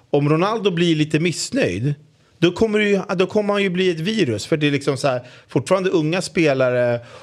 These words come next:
och en massa andra spelare, de, de ser ju upp till Ronaldo. Och om han kommer till ett lag så kanske man, hade man fått köpa en förebild. Liksom att han kommer dit, han kommer vara en förebild, han kommer bete sig bra.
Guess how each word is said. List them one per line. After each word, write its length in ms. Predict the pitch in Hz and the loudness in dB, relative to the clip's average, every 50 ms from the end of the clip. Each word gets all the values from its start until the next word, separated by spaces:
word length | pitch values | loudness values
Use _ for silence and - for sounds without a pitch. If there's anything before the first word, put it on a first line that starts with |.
| - - | -8 -2
och 160 | - 143 135 | 2 2 2
en 80 | 135 139 | 4 2
massa 240 | 135 131 127 147 139 | 0 0 2 0 0
andra 200 | 139 143 165 170 | 2 0 -2 0
spelare, 260 | - 175 135 123 120 | 0 0 0 0 0
de, 400 | 123 123 135 139 135 139 131 131 | 0 0 0 -2 -2 -4 -2 0
de 140 | 135 131 123 | 2 2 2
ser 140 | - 160 | 2 2
ju 80 | 143 143 | 4 4
upp 200 | 180 190 - - | 2 2 0 0
till 100 | - 147 | 0 2
Ronaldo. 500 | 135 120 110 98 85 85 80 80 69 - - - | 2 0 0 -2 -4 -6 -8 -8 -10 -10 -14 -20
Och 300 | - - - _ 151 131 | -20 -20 -2 _ 2 2
om 120 | 131 131 135 | 4 2 2
han 240 | 123 151 175 185 - | 2 2 0 0 -2
kommer 380 | - 180 170 156 151 147 143 | 0 0 0 2 2 0 -2
till 180 | 143 - 135 127 | 0 0 0 -2
ett 100 | 123 131 | 0 2
lag 340 | 127 127 123 123 120 117 - | 2 2 2 2 0 -2 -4
så 120 | - - | -6 -2
kanske 260 | - 131 127 120 139 | 0 0 0 0 -2
man, 120 | 139 135 - - - | -4 -4 -6 -8 -4
hade 180 | - 151 143 147 | -2 0 2 2
man 120 | 151 147 | 2 2
fått 180 | 139 - 151 147 | 0 0 -2 0
köpa 340 | - - 156 143 - - 143 | 2 2 2 2 2 2 0
en 100 | 135 120 | 0 0
förebild. 760 | - 175 156 139 127 131 135 185 196 98 65 76 92 107 113 - _ _ _ _ _ _ _ | 0 2 2 2 2 0 0 0 -2 -2 -2 -6 -8 -10 -10 -12 _ _ _ _ _ _ _
Liksom 280 | - 123 - - 131 123 | -4 -2 0 0 0 0
att 100 | 120 - | 0 0
han 180 | 147 156 156 | -2 -2 0
kommer 200 | 151 151 139 127 | -2 0 0 0
dit, 300 | 117 127 151 156 135 - | 0 2 2 2 2 2
han 80 | 117 107 | -2 -4
kommer 220 | - 135 131 123 | -2 0 0 2
vara 160 | 120 143 147 | 2 2 0
en 60 | 135 120 | 0 0
förebild, 500 | - 143 139 131 127 127 139 147 135 123 | 0 2 2 2 2 0 0 0 2 0
han 100 | 113 113 | 0 0
kommer 180 | - 127 127 | 0 0 0
bete 300 | 120 127 117 - 147 139 | 0 0 0 0 0 0
sig 160 | - - 123 | 2 0 -2
bra. 460 | 117 120 147 156 143 135 120 113 117 | 0 2 2 2 2 0 0 -4 -6